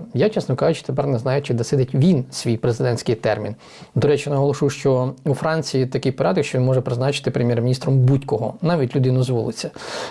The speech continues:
Але це не означає, що він ухвалює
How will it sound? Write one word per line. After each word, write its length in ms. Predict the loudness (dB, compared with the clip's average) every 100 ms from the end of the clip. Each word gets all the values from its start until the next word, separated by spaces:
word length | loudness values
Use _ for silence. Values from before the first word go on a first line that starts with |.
| -8
Але 200 | 0 0
це 120 | 2 2
не 60 |
означає, 440 | 0 0 2 2 0
що 520 | -2 0 2 2 -2 _
він 260 | 0 0 0
ухвалює 560 | -4 -2 0 2 0